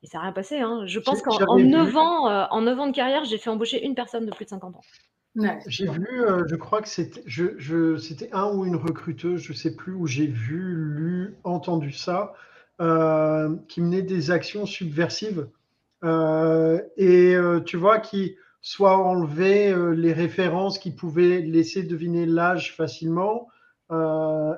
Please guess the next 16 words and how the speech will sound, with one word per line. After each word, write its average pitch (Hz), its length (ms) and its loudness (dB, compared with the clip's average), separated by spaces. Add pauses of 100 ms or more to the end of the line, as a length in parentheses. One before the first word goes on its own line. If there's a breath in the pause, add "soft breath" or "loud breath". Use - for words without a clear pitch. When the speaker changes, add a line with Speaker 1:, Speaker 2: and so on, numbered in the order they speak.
Speaker 2:
et, 170 320 4
ou 185 120 0
alors 196 280 4
qui 185 200 -10
poussait 220 680 -6 (180)
à 175 100 -4
chaque 190 240 -2
fois 214 200 2
dans 196 180 -2
ses - 180 -4
shortlists, 196 720 -6 (500)
euh, 156 760 -2
des 139 260 -2
profils 214 640 -4
de 175 640 0 (220)
femmes, 180 600 0